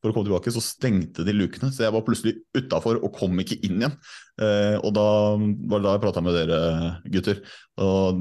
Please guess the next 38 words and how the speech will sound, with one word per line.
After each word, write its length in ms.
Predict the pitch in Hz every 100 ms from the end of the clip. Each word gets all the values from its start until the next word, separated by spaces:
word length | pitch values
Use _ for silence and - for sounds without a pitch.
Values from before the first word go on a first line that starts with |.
| 90
<laughs> 180 | - 123
det 160 | 127 113
var 140 | 117
ikke 220 | 117 123
helt 260 | 127 120 117
overbevist 480 | 113 98 87 87 -
om 140 | 92
at, 220 | 92 - 95
eh, 220 | 90 85 - _ - _ _ -
ting 140 | 98
sto 140 | 95 101 92
helt 240 | 92 87
på 80 | 98
stell 300 | 95 87 87
med 220 | 87 90
meg, 160 | 92 92
skjønte 240 | 95 90 127
jeg, 140 | 135
men, 160 | 120 113
eh, 460 | 113 110 107 - - - _ -
eh, 240 | 101 107 107 -
det 240 | 107 110 135 143
endte 420 | 147 98 - - 113
med 300 | 110 143 -
at, 180 | 113 - -
eh, 140 | 107 - -
jeg 80 | 113
ble 80 | 117
først 220 | 117 113
nektet 240 | 110 -
av 100 | 87
en 160 | 101 98 98
vekter 400 | 98 - 120 165 -
om 160 | - 101 104
at 80 | 101
det 140 | 110
er, 100 | 139
se, 100 | 131